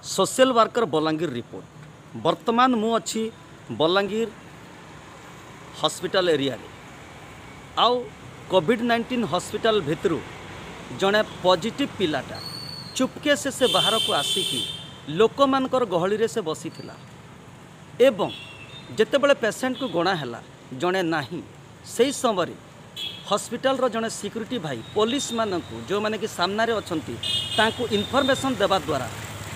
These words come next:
ସେମାନେ ତାଙ୍କୁ ଖୋଜାଖୋଜି କଲେ ଏବଂ ସେ ହସ୍ପିଟାଲରୁ ଦୁଇଶହ ମିଟର ଦୂରରେ ଗୋଟେ ଜାଗାରେ ବସିଥିଲେ। ଆଉ ତାଙ୍କୁ ପୁନର୍ବାର COVID nineteen hospital ଭିତରକୁ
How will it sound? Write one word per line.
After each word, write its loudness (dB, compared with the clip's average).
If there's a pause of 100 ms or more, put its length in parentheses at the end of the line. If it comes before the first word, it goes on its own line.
ସେମାନେ 4 (480)
ତାଙ୍କୁ 0 (120)
ଖୋଜାଖୋଜି 0
କଲେ -4 (460)
ଏବଂ 6 (300)
ସେ -2
ହସ୍ପିଟାଲରୁ 0 (440)
ଦୁଇଶହ 0
ମିଟର 0
ଦୂରରେ 0 (340)
ଗୋଟେ 0
ଜାଗାରେ 0
ବସିଥିଲେ। -2 (380)
ଆଉ 2
ତାଙ୍କୁ -4
ପୁନର୍ବାର 2
COVID -2
nineteen -4
hospital -6
ଭିତରକୁ -6